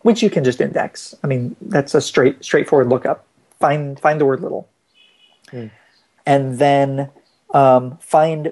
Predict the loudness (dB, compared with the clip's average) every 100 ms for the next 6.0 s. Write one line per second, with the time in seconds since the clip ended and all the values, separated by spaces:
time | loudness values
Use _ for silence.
0 | -2 2 4 2 0 -4 -4 -2 -2 -4
1 | 0 0 0 -2 2 2 0 -4 2 2
2 | 2 -16 -20 _ _ _ _ _ _ _
3 | _ _ _ 0 2 4 0 -2 -2 -2
4 | -2 0 -2 -4 -14 -16 -14 -8 -2 2
5 | 4 2 0 -2 0 -2 -4 -10 -12